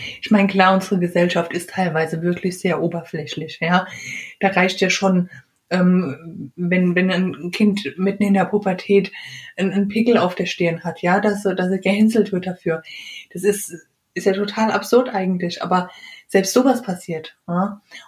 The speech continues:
Und wenn du dann halt wirklich, ähm, einen Makel, ja, wie es manche sagen, hast, ähm, dann, dann ist direkt, äh, ich, ich weiß nicht, wo, wo da, also ich hatte das noch nie,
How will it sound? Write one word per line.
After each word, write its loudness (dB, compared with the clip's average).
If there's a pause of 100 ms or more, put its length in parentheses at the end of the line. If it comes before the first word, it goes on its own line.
Und 2
wenn 6
du 4
dann 2
halt 0
wirklich, 0
ähm, 0 (800)
einen 0 (540)
Makel, 4 (220)
ja, 2
wie 0
es -8
manche 2
sagen, 4 (100)
hast, -4 (760)
ähm, 4 (1500)
dann, 2
dann 4
ist -2
direkt, 0
äh, -2 (120)
ich, -8
ich -6
weiß 4
nicht, -2
wo, -6
wo 0
da, -2 (760)
also 0
ich -2
hatte -2
das -2
noch 0
nie, 4